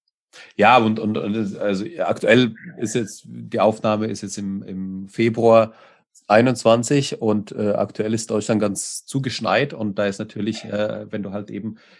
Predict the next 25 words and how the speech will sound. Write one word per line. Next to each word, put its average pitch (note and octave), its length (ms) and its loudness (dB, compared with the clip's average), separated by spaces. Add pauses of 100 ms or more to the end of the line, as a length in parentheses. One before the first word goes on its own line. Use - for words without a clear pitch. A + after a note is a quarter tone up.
ja, F#2 120 -2
einfach A2 220 -2
die A2 120 -12
Möglichkeit G#2 540 -6
hast, A2 300 -4
äh, - 260 -20 (120)
ja, A2+ 360 0
so, A#2 320 -10
so A2+ 120 -16
eine G#2+ 120 -10
Pflanze A2 400 -2
zu - 100 -6
überwintern G#2+ 480 -4
oder G2 140 -4
einfach G2 260 -6
was G2 240 -10
rauszustellen, A#2 640 -6 (300)
das - 220 -14
macht - 320 -6
ja G#2 80 -4
schon A2 240 -4
auf G2+ 140 -8
jeden G#2 120 -6
Fall, G#2 380 -4 (480)
äh, G2+ 380 2